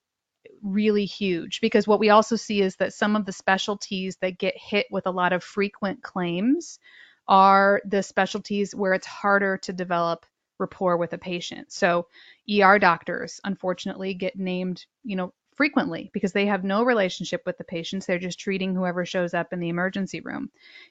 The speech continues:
Radiologists don't get that face-to-face interaction with patients like a family practitioner would. Um, sometimes even pathologists, again, they're not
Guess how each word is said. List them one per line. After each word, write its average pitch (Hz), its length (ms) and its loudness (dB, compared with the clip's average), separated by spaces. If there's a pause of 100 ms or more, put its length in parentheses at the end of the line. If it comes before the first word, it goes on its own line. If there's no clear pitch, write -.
(100)
Radiologists 180 1080 2
don't 196 260 0
get 196 220 -2
that - 180 2
face-to-face 190 800 -2
interaction 180 640 -2
with 175 180 -6
patients 175 500 -10
like 175 180 -10
a 170 60 -8
family 180 300 -4
practitioner 175 640 -6
would. - 280 -8 (520)
Um, - 180 -6
sometimes 190 400 0
even 196 220 2
pathologists, 180 960 2
again, 180 400 0
they're 190 180 2
not 190 300 4